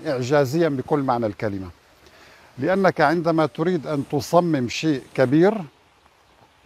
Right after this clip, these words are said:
يجب أن تضع القواعد تكون كبيرة مناسبة لحمل الثقل.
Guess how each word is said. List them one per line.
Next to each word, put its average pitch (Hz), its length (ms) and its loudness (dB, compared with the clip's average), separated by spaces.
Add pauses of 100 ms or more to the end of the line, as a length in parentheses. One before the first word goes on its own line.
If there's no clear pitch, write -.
(500)
يجب 170 380 4
أن 160 200 -2
تضع 170 320 4
القواعد 160 720 4 (1300)
تكون 196 280 0
كبيرة 190 460 2
مناسبة 175 600 -2
لحمل 185 480 -4
الثقل. 202 580 -2